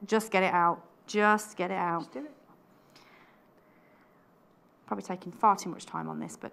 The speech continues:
Speaker 1: let's... Uh,
Speaker 2: But it is, it's notch, notch to notch.
Speaker 1: Not, the notches are there to help you guys. So there's the first one there.
Speaker 2: But
Speaker 1: There's
Speaker 2: you don't
Speaker 1: the
Speaker 2: have
Speaker 1: notch
Speaker 2: to rush
Speaker 1: there.
Speaker 2: this at, at home,
Speaker 1: Oh,
Speaker 2: 'cause,
Speaker 1: no.
Speaker 2: you know, you're not up against the fact you've only got three minutes left.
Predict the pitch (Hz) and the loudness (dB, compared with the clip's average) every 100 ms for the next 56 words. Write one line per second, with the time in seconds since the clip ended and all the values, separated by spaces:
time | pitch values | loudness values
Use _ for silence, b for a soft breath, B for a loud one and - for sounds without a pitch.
0 | - - - - 190 185 - _ _ _ | -16 -20 -18 -16 -14 -16 -20 _ _ _
1 | - 208 233 240 214 220 226 233 - - | -4 4 6 6 2 2 2 2 -4 -16
2 | - - 240 233 - - - 226 208 175 | -18 -2 0 0 -2 -14 -6 0 2 0
3 | - - - - 220 226 - 233 226 269 | -4 -16 -14 -6 4 4 6 2 6 6
4 | 277 285 269 262 262 214 185 185 - 175 | 6 0 4 2 4 4 4 2 -4 -2
5 | 165 165 - - 196 214 226 226 226 208 | 0 -2 -6 -8 -2 0 0 -2 0 2
6 | 202 202 196 190 190 185 196 240 240 B | 2 2 -2 0 2 2 4 2 -2 B
7 | B B B - 285 359 330 330 302 240 | B B B 4 8 8 8 6 4 2
8 | 208 196 226 202 - 196 - 208 180 190 | 2 2 0 -4 -4 -6 -6 -8 -4 -4
9 | 175 190 285 247 190 160 160 233 170 185 | -2 0 2 4 2 0 0 -2 -2 -2
10 | 214 - 226 202 196 190 185 190 185 185 | -2 0 2 2 0 0 0 2 0 -2
11 | - 185 185 180 180 - 180 175 196 | -4 -2 -2 -4 -4 -4 -6 -4 -6